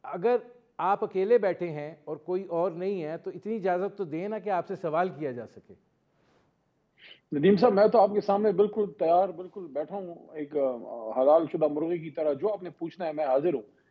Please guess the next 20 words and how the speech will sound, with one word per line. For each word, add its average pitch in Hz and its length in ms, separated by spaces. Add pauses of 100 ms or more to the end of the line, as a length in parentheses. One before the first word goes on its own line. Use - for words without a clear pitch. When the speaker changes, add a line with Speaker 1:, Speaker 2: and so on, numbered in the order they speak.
(100)
Speaker 2:
लेकिन 165 200
मैं 202 100
ये 220 120
कह 214 140
रहा 247 100
हूँ 254 80
कि 180 120
ज्यादती 190 580
नहीं 185 240
होनी 160 200
चाहिए 160 400
एक 139 120
जमात 151 340
Speaker 1:
हम्म। 170 120
Speaker 2:
या 151 80
कुछ 151 320
लोगों 156 240
के 160 120
साथ, 156 200
क्योंकि 165 320